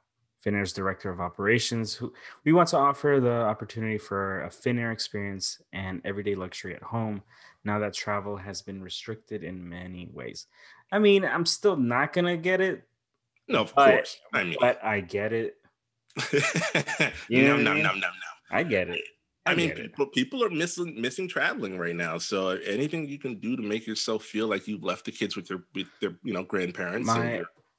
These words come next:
Speaker 1: my, my,
Speaker 2: yourself.
Speaker 1: my credo is live, laugh, travel, and I s-,
Speaker 2: Oh my God.
Speaker 1: I stand by those words every day.
Speaker 2: I, I
Speaker 1: Every day.
Speaker 2: do not doubt it. I don't doubt it.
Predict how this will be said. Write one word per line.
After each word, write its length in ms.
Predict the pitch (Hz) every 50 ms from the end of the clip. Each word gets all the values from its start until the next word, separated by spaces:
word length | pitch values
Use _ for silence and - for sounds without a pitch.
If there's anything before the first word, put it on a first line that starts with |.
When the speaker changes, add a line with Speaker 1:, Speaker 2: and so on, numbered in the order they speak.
| _ _ _ -
Speaker 1:
my, 420 | 107 107 107 113 113 113 113 110 87
my, 220 | 104 107 107 107 110
Speaker 2:
yourself. 260 | 110 101 90 87 - _ _ _ _ _ _ _ -
Speaker 1:
my 100 | 107 104
credo 600 | - - - - 120 110 107 98 90 87 87 87 85 _ _ -
is 300 | 95 92 90 87 - - -
live, 260 | 98 104 104 95 95
laugh, 260 | 98 95 92 90 -
travel, 480 | - - - 90 90 90 95 90 90 92 _ _ _ -
and 360 | 92 95 92 90 87 87 82 -
I 100 | - 92
s-, 300 | 98 - - - - - _ _ -
Speaker 2:
Oh 160 | 220 214 190
my 160 | - - - - - -
God. 140 | - - -
Speaker 1:
I 180 | 101 101 104 104
stand 600 | - - - - 101 95 95 92 92 90 87 -
by 280 | - 87 87 85 85
those 240 | 90 87 85 85 90
words 360 | 90 87 90 90 - - - - _ _ -
every 240 | 113 107 107 107
day. 100 | 95 101 92
Speaker 2:
I, 440 | 98 98 92 87 87 80 78 78 78 - - _ _ _ _ -
I 140 | - 90 85 - 107 107 107 101 95
Speaker 1:
Every 440 | 98 101 101 101 101 98 98 92 92 _ _ _ _ _ _ _ _ _ _ _ _ -
day. 240 | 120 120 131 120
Speaker 2:
do 160 | 101 95 92 90
not 200 | 92 90 90 - - _ _ _
doubt 280 | - 82 78 76 76 78
it. 80 | 73 -
I 140 | 85 82 - _
don't 260 | - 90 90 90 85 85
doubt 240 | 87 90 92 95
it. 180 | 98 95 87 -